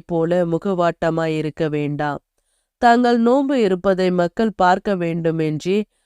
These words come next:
அவர்கள் தங்கள் முகங்களை விகாரப்படுத்திக் கொள்ளுகிறார்கள். அவர்கள் தங்களுக்குரிய கைமாறு பெற்றுவிட்டார்கள் என உறுதியாக உங்களுக்கு சொல்லுகிறேன். நீங்கள் நோன்பு இருக்கும் பொழுது, உங்கள் தலையில் எண்ணெய் தேய்த்து முகத்தை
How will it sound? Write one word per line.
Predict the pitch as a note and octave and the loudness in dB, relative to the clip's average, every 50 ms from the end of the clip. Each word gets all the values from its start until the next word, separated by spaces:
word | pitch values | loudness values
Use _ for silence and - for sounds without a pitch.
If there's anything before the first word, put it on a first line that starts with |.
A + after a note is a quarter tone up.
| _ _ - | _ _ -2
அவர்கள் | - F3 F3+ F#3+ F#3 F3 F#3 F#3+ F#3+ G#3 G3+ - | 2 2 4 4 4 2 2 -2 -4 -4 -2 0
தங்கள் | F#3+ F#3 F3 F3+ F3 F3 | 2 2 2 2 2 0
முகங்களை | F3+ F#3 F#3 G#3 A3 G#3+ G#3+ G#3 G3+ G3+ F#3+ | 0 0 0 2 0 2 2 2 2 2 2
விகாரப்படுத்திக் | F3 F3 F3 G3 G3+ G3 G3 G3+ - F#3 D#3+ D#3 D#3+ - - D#3 | 0 0 0 0 0 0 0 0 0 -2 -2 -2 -4 -4 -4 -4
கொள்ளுகிறார்கள். | - E3 D#3 D#3 D#3 D3 D#3+ D#3 D#3 D3+ D3 D3 C#3+ - D3+ C#3+ C#3 C#3+ _ _ _ _ _ _ _ _ _ - | -2 -2 0 0 -2 -2 -2 -2 -2 -2 -2 -4 -4 -4 -4 -6 -6 -6 _ _ _ _ _ _ _ _ _ 0
அவர்கள் | - G3 G#3 G#3+ A3 G#3+ A3 G#3+ G#3+ | 2 4 4 4 2 2 0 0 2
தங்களுக்குரிய | A3+ A3+ A3 A3 A3 A3+ G#3+ - B3 B3 B3 B3 A#3+ - A3+ | 2 2 2 2 2 0 0 0 0 0 2 0 0 0 0
கைமாறு | A3 A#3 A#3+ A#3 B3 A#3 A3+ A#3 | 0 0 0 0 0 0 0 -2
பெற்றுவிட்டார்கள் | G#3 - A3+ G#3+ - - A3 G3+ G#3 F#3 - - F#3 F3 F3+ E3+ F3+ E3+ | -2 -4 -4 -4 -4 -4 -4 -2 -4 -4 0 2 2 2 2 0 0 0
என | E3+ E3 E3 E3+ F#3 F#3+ _ _ _ _ _ _ - | 0 0 0 0 -2 -2 _ _ _ _ _ _ -6
உறுதியாக | - A#3+ B3+ C4+ A3 C4 B3+ B3 A#3 A#3 G#3+ A#3 A#3 | -2 0 0 2 2 2 4 4 4 4 2 2 2
உங்களுக்கு | G#3+ G3+ F#3 F3 E3+ E3+ D#3+ - - D#3+ | 2 2 2 2 2 2 0 -2 -4 -6
சொல்லுகிறேன். | - - E3 D3+ D#3 D3+ C#3+ E3 D3+ D3+ D3 C#3+ C#3+ - _ _ _ _ _ _ _ _ _ _ _ _ _ _ _ _ - | -4 -2 -2 -2 -2 -2 -2 -4 -4 -2 -4 -4 -6 -8 _ _ _ _ _ _ _ _ _ _ _ _ _ _ _ _ -2
நீங்கள் | G#3+ A3+ A#3+ A#3+ A#3+ A#3+ B3 A#3 | 0 2 4 4 4 4 4 4
நோன்பு | A3+ A#3+ C4 D4 C#4 C#4+ C#4 | 4 4 4 4 2 2 2
இருக்கும் | A#3+ F#3+ F#3 - - G3 F#3 F#3 | 2 2 2 0 0 0 2 2
பொழுது, | F3+ E3+ E3+ E3+ E3 E3 F#3 G#3+ A3 - _ _ _ _ _ - | 2 2 2 0 0 0 0 -2 -2 -2 _ _ _ _ _ -8
உங்கள் | - G3+ G#3+ A3 G#3+ G#3 G3+ | -4 0 2 4 2 2 4
தலையில் | A3 G#3+ A3+ A#3+ B3+ B3 A#3+ G#3+ | 2 2 2 4 2 2 2 2
எண்ணெய் | G3+ F#3+ F#3+ G#3 A3+ A3+ G#3 | 2 2 2 2 0 0 0
தேய்த்து | F3 F#3+ F#3 F3 E3+ E3+ - G#3+ G#3+ A3 G3+ | 0 -2 0 0 -2 -2 -2 -2 -2 -2 -2
முகத்தை | F#3 F3 F3+ G#3+ G#3+ - - G#3+ F3 | -2 -4 -2 -2 -4 -2 -2 -2 -2